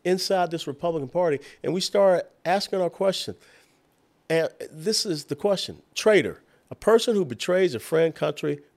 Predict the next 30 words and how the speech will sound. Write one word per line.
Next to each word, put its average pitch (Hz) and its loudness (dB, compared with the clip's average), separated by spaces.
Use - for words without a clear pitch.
principle. - -6
We 277 2
got 262 4
people 208 -2
in 160 -2
the 147 -2
Republican 135 -4
Party, 135 -2
and 185 -4
I'm 269 -2
gonna 226 0
be 120 -4
real, 131 -4
they're 240 -10
traitors. - -8
That's 302 -2
how 294 0
we 139 -2
got 110 0
to 117 -10
this 101 -10
point 101 -6
with 95 -14
this 98 -8
whole, 101 -4
uh, 95 -8
you 110 -10
know, 101 -12
attorney 113 -8
general 104 -8